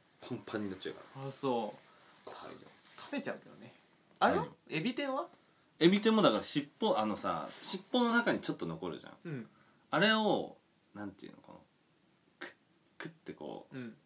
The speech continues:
Speaker 1: 中のもこう、なんていうんだ、歯でギーってやりたいじゃん。
Speaker 2: うん。
Speaker 1: てか、もったいないじゃん。
Speaker 2: うん。
Speaker 1: だから唇に当たんないように歯でギーってやるよ。
Speaker 2: そんなことやってんの？
Speaker 1: そんなことやってんのよ。
Speaker 2: え、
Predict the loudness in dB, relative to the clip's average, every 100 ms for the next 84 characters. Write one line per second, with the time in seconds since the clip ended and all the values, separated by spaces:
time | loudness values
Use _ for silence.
0 | _ -4 2 6 6 6 0 -6 -8 0
1 | 2 0 -4 -12 -12 -14 4 6 8 6
2 | 2 -6 -2 -2 0 0 0 0 -2 -4
3 | -6 -10 -10 -12 _ _ _ -6 -2 0
4 | 0 4 4 4 -2 -10 -12 -12 -16 _
5 | -20 -20 -20 -10 2 4 4 -2 -6 0
6 | 2 4 4 6 6 6 6 6 8 6
7 | 6 6 6 10 10 10 6 0 -14 -12
8 | -12 -4 -4 -4 -12 -18 -20 -16 -12 -8
9 | -4 -2 -2 -2 -2 2 4 4 2 -2
10 | -2 -2 -2 -12 -18 -20 -20